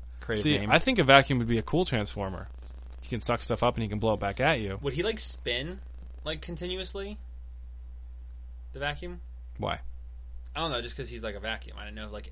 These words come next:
Speaker 1: as,
Speaker 2: Nah,
Speaker 1: like, the
Speaker 2: I, I just
Speaker 1: character
Speaker 2: picture him as kinda having, like, generally, like, a vacuum-shaped body, and his arms are, he kinda has, like, tube, like, his hose, hose arms and legs.
Speaker 1: Okay.
Speaker 2: You can kinda, like, shoot 'em out and
Speaker 1: That'd be
Speaker 2: stuff.
Speaker 1: cool. Kinda like Inspector Gadget, like, the arms can, like,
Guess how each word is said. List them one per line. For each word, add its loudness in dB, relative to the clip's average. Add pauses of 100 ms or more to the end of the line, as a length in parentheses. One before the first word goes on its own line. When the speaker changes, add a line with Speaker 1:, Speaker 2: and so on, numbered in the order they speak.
(120)
Speaker 1:
as, 0
Speaker 2:
Nah, 10
Speaker 1:
like, 4
the 2
Speaker 2:
I, 8
I 8
just 2
Speaker 1:
character 8
Speaker 2:
picture 4
him 4
as 4
kinda 6
having, 4
like, 0
generally, 2
like, 2 (1300)
a -6
vacuum-shaped 2
body, 2
and 0
his -6
arms -2
are, -2
he -6
kinda 6
has, 4
like, -6
tube, 6 (160)
like, -2
his -6
hose, 4
hose -4
arms -2
and -4
legs. -4
Speaker 1:
Okay. -4 (200)
Speaker 2:
You -8
can -6
kinda, -2
like, -4
shoot -6
'em -6
out -6
and -10
Speaker 1:
That'd -2
be -6
Speaker 2:
stuff. -8
Speaker 1:
cool. -4
Kinda -2
like -2
Inspector -8
Gadget, -6
like, -12
the -12
arms -8
can, -12
like, -10